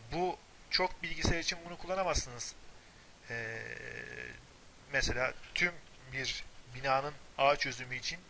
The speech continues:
uygun değildir. Düşünsenize, dört katlı bir binada bu omurga kabloyu dolaştırdınız.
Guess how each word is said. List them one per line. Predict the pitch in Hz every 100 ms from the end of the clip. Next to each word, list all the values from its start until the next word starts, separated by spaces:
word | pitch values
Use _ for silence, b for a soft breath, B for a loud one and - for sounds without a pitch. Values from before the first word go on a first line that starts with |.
| - - - - - - - - - - -
uygun | 139 135 156 156
değildir. | 156 143 113 - - -
Düşünsenize, | - - 151 196 185 123 110 - - -
dört | 143 156 -
katlı | 139 - 127
bir | 123
binada | 127 123 175 196 - - - - 147
bu |
omurga | 151 147 151 139
kabloyu | - 143 135 131
dolaştırdınız. | 143 147 131 135 123 143 - -